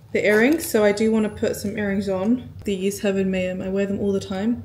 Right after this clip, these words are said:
but they just go with everything. I also do wanna buy some new earrings because I always have the same earrings on rotation, which is not a bad thing. Obviously, you're getting use of your earrings, but it would be nice to switch things up. So I need to have a look.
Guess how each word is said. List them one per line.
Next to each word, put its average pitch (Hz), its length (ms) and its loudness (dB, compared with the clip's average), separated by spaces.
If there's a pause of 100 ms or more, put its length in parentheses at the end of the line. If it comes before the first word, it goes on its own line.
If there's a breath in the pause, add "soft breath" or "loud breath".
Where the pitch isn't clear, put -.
(440 loud breath)
but 185 100 -2
they 196 120 2
just 214 220 -6
go 208 100 4
with 196 100 2
everything. 196 600 -2
I 220 60 6
also 262 200 6
do 240 160 8
wanna 226 440 6 (160)
buy 214 200 6
some 214 280 2
new 208 160 6
earrings 175 500 2
because 196 500 2
I 226 60 2
always 254 300 8
have 226 280 2
the 220 80 2
same 214 460 0
earrings 202 520 4
on 202 280 2
rotation, 208 800 2 (1600 loud breath)
which 240 120 -2
is 254 80 6
not 277 180 2
a - 20 -10
bad 202 240 4
thing. 214 240 4
Obviously, 202 260 -2
you're 190 100 0
getting 196 240 -4
use 196 220 -6
of 196 160 -8 (160)
your 208 160 -2
earrings, 240 320 0 (340 loud breath)
but 233 140 4
it 240 80 8
would 269 140 2
be 269 80 4
nice 240 300 4
to 226 60 -4
switch 220 220 0
things 214 220 2
up. 202 140 0
So 208 120 -2
I 202 40 2
need 220 200 2
to 226 420 -2 (1400 loud breath)
have 214 180 -6
a 208 60 0
look. 196 360 -4